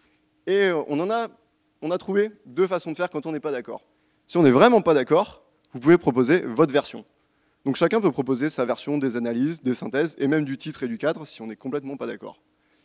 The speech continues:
Euh, à la suite de ça, si vous êtes d'accord avec une contribution, mais qu'il y a des petites fautes d'orthographe, ça arrive souvent avec les scientifiques, ou, euh, des phrases qui sont mal tournées, vous pouvez juste proposer à l'auteur des corrections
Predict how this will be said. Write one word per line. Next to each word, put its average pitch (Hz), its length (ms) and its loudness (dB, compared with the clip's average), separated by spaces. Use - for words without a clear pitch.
Euh, 135 300 0
à 135 120 2
la 160 60 2
suite 160 180 -8
de 175 60 4
ça, 220 180 0
si - 100 -10
vous 139 140 -6
êtes - 200 -6
d'accord 151 460 4
avec 123 220 2
une 123 80 -4
contribution, 139 640 -4
mais 143 180 4
qu'il 151 100 0
y 135 40 2
a 127 40 0
des 123 60 -2
petites 127 300 -10
fautes 151 340 -6
d'orthographe, 127 600 -6
ça - 140 -14
arrive 120 140 -10
souvent 143 180 -8
avec 135 100 -4
les 120 80 -8
scientifiques, - 540 -4
ou, 208 220 2
euh, 131 380 2
des 123 240 -4
phrases 151 340 -4
qui - 100 -14
sont 127 140 -10
mal 123 200 -2
tournées, 165 380 -6
vous 127 160 -18
pouvez 151 300 2
juste 165 200 -10
proposer 147 480 -2
à 147 120 4
l'auteur 156 480 2
des 135 180 0
corrections 170 440 2